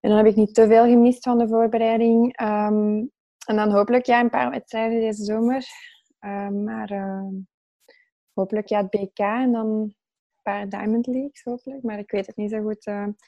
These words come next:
zou ook moeilijk zijn om daar binnen te geraken.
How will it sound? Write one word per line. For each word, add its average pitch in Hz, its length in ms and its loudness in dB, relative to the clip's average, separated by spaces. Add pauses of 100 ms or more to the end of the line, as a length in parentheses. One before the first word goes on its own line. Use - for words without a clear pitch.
(260)
zou 208 300 0
ook 214 100 -6
moeilijk 220 320 2
zijn 226 200 -2
om 226 100 0
daar 214 180 -4
binnen 220 220 -2
te 233 80 -4
geraken. 226 580 -2